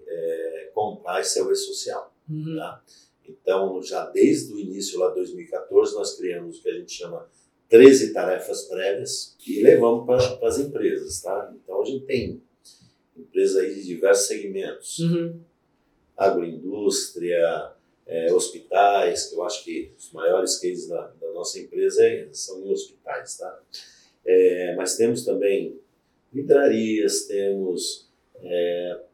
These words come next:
Speaker 1: até fabricantes de trens, tá?
Speaker 2: Nossa, que
Speaker 1: <laughs>
Speaker 2: diverso, né?
Speaker 1: No currículo aí, né? Mas temos comércio, empresas menores, né? Escritórios contábeis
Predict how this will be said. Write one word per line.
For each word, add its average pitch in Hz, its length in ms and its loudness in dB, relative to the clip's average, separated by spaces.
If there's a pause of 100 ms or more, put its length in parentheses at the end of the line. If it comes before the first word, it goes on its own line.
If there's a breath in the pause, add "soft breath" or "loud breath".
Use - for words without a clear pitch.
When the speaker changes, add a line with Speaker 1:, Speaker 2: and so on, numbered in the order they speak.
Speaker 1:
até - 220 2
fabricantes - 800 -2
de 113 100 -10
trens, - 600 -10 (280)
tá? - 80 -10
Speaker 2:
Nossa, 160 360 4
que 156 140 4
Speaker 1:
<laughs> 165 220 10
Speaker 2:
diverso, 180 720 6
né? 208 100 4
Speaker 1:
No - 80 -4
currículo - 680 4 (160)
aí, 170 280 6
né? - 260 -4 (260)
Mas - 140 2
temos 226 280 8
comércio, 117 600 4
empresas 104 360 -2
menores, 87 640 0
né? 82 240 -4 (280)
Escritórios 113 600 8
contábeis 107 760 0